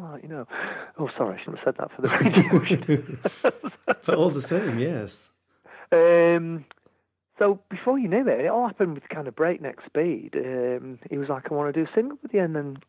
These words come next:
Speaker 1: very soon after that, we were in, oh, King's Cross, I think it was, in London, 'cause he, the train used to go overhead and you'd have to re-, re-record the take again and things like that. I was so near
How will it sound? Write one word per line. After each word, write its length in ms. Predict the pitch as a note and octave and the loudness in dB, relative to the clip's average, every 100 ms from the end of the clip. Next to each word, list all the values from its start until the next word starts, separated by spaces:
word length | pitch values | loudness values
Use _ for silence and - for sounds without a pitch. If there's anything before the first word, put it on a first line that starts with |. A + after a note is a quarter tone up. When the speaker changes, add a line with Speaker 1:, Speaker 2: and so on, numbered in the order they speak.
| _ _ - - - _ - | _ _ -20 -20 -20 _ 0
Speaker 1:
very 280 | F#3+ A3 F#3 | 2 4 4
soon 200 | F3 C#3 | 4 4
after 280 | C3+ E3+ G3 | 2 0 0
that, 180 | C3+ F#2+ | 0 0
we 120 | A#2+ | -2
were 140 | C3 C3 | 0 0
in, 220 | B2 B2 _ _ _ _ _ _ | -2 -12 _ _ _ _ _ _
oh, 220 | - - - - | -10 -6 -6 -8
King's 220 | C#3 A#2+ | -14 -14
Cross, 220 | - F3+ G3 | -12 -12 -12
I 20 | - | -14
think 220 | D#3 C#3 | -14 -12
it 80 | - | -12
was, 140 | G#2 | -10
in 120 | B2 A#2+ | -8 -6
London, 420 | D3+ D#3 F#2 G2 | -8 -8 -12 -12
'cause 140 | C3 | -8
he, 120 | C#3 - _ _ _ - _ _ _ _ _ _ _ _ _ _ | -8 -8 _ _ _ -20 _ _ _ _ _ _ _ _ _ _
the 60 | - | -8
train 420 | - D#3+ G3 G#3 | 0 2 4 2
used 160 | E3+ - | -2 -2
to 80 | |
go 160 | C#3 A#2 | -2 -2
overhead 400 | A2 G#2+ D#3 F#3 | -2 -2 -2 -2
and 260 | F3+ D#3 C#3 | -4 -6 -6
you'd 80 | C3 | -6
have 140 | - | -4
to 120 | C#3 | -8
re-, 200 | B2 B2 _ _ | -6 -8 _ _
re-record 560 | C#3 C3 B2+ - C3 B2+ | -6 -4 -4 -4 -4 -4
the 80 | B2+ | -6
take 340 | - E3 - | -4 -4 -4
again 280 | F#3 F3 F#3 | -6 -6 -6
and 120 | E3+ | -10
things 200 | D3+ D3 | -12 -14
like 140 | C#3+ B2+ | -12 -12
that. 60 | D3 | -10
I 40 | E3 | -10
was 80 | D#3 | -8
so 140 | D#3+ D3+ | -6 -6
near 280 | C#3 C3+ | -4 -6